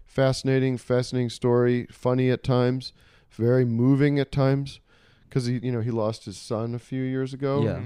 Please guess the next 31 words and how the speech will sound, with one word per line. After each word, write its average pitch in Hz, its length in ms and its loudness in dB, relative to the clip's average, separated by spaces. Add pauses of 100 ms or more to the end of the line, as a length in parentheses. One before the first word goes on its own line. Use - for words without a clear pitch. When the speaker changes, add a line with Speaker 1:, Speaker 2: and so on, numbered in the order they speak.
Speaker 1:
and, 107 300 -8
um, 95 400 -2 (340)
so - 60 -16
he 123 80 -4
talked 127 240 -4
a 120 60 -2
lot 113 140 -2
about 95 220 -6 (200)
grief 151 480 0
and 92 180 -16 (100)
trauma 143 540 -2
and 123 120 -6
all 117 60 -6
this. - 180 -12 (520)
But 151 260 4
he 156 140 -4
did, 160 340 -2
somebody 185 340 2
was 135 160 2
like, 131 340 -2 (260)
"What 165 160 4
is 160 120 2
one 143 200 0
of 131 100 -2
your 135 140 0
songs 135 540 -2
that 120 260 -4
you, 120 540 0
uh, 110 400 -2 (480)
that 120 240 -4
you 117 280 -6